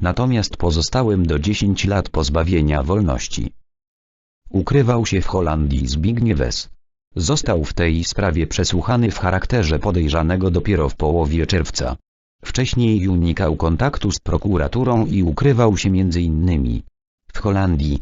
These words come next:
skąd został sprowadzony na początku czerwca na podstawie siedem międzynarodowych listów gończych. Obecnie przebywa w areszcie śledczym.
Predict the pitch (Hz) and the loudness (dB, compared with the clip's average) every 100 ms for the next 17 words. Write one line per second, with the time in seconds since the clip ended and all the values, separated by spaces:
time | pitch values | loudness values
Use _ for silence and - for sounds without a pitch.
0 | - - - - 110 80 76 107 - 107 | -6 -16 -10 -2 0 0 0 0 2 0
1 | 95 - 90 76 90 92 90 82 95 - | 0 0 0 0 0 2 2 0 -2 -2
2 | 123 - 85 76 135 - - 107 98 85 | 0 0 0 0 0 0 0 2 2 0
3 | 85 - 110 104 104 - 78 76 78 80 | -2 -2 -2 0 0 0 0 2 2 2
4 | 101 87 90 92 80 71 98 90 76 101 | 2 2 2 4 2 2 0 0 0 0
5 | 95 - 80 73 98 98 - 65 - - | 0 0 0 0 0 0 0 -4 -8 -16
6 | - - _ _ _ - 90 131 - 107 | -20 -20 _ _ _ -2 0 0 0 0
7 | 78 - 95 110 95 92 87 110 - - | 0 0 0 0 0 0 0 0 -4 -2
8 | 80 - 107 87 92 64 58 | -2 0 -2 -2 -2 -2 -4